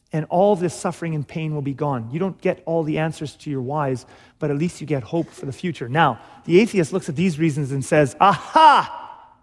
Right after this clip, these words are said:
These are just, these aren't logical arguments. These are emotional arguments." And you are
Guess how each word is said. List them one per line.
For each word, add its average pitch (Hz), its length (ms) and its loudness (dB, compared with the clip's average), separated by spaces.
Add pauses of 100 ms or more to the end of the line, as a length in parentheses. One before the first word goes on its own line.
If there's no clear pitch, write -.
(840)
These 311 220 6
are 285 80 8
just, 240 320 6 (360)
these 320 220 8
aren't 240 220 6
logical 226 460 6
arguments. 247 600 4 (100)
These 254 200 4
are 269 100 8
emotional 277 600 6
arguments." 156 840 0 (200)
And 160 180 -2
you 185 120 2
are 139 120 -2